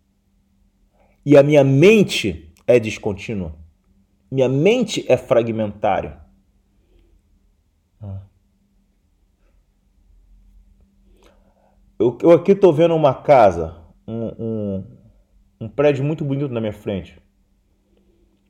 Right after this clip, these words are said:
Eu vejo três lados desse prédio, não vejo a parte de trás do prédio.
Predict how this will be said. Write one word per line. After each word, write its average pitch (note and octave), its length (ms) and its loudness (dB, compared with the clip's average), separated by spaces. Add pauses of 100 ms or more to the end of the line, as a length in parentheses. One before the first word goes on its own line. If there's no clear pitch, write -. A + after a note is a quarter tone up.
(160)
Eu A#2+ 60 -14
vejo E3 360 -4
três G#3 360 2
lados C#3+ 360 6
desse C3+ 240 -6
prédio, C#3+ 320 2
não E3 140 -4
vejo C#3+ 380 2
a A2+ 40 -4
parte - 280 -2
de A#2 100 -6
trás F#2+ 320 -2
do F2+ 80 -14
prédio. - 400 -10